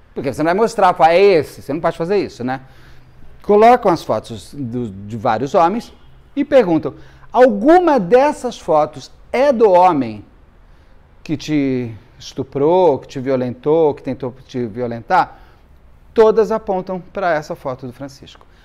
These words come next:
Ali é um golaço da polícia. Sabemos, então, quem é esse homem que está matando. E tem um outro ponto interessante, que uma da, um dos corpos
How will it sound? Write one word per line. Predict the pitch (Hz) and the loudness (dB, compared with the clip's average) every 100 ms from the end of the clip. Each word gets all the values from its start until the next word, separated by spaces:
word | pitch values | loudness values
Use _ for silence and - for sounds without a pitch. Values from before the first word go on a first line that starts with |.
| _ - | _ -8
Ali | 214 151 185 147 98 - _ _ _ | -4 -2 0 -2 -6 -16 _ _ _
é | - | -10
um | 139 180 180 156 | -8 -8 -10 -2
golaço | 214 196 208 190 180 180 220 | 2 4 4 2 0 -6 -2
da | 214 | -2
polícia. | 214 269 254 - - - | 0 0 0 -2 -8 -14
Sabemos, | - 269 202 180 185 214 | -2 0 2 2 2 -2
então, | 262 247 165 170 - - - - | -4 -2 0 -2 -4 -20 -20 -10
quem | - 370 339 165 | 0 2 2 2
é | 135 143 - _ _ - - | -4 -8 -16 _ _ -14 -2
esse | 247 - | -2 0
homem | 302 151 151 202 | 2 2 2 -4
que | 247 | -8
está | - | -4
matando. | 269 302 202 139 - - - - | -2 0 0 0 -4 -20 -14 -6
E | |
tem | 196 247 | 0 4
um | |
outro | 254 - | 4 4
ponto | 220 185 | 0 -2
interessante, | 165 151 - 208 - | -2 -2 -2 -8 -4
que | |
uma | 262 277 | -2 0
da, | 185 156 | 0 0
um | 190 | 0
dos | 226 175 | -4 -6
corpos | - 202 190 196 123 - - | -4 -2 -2 -4 -14 -14 -20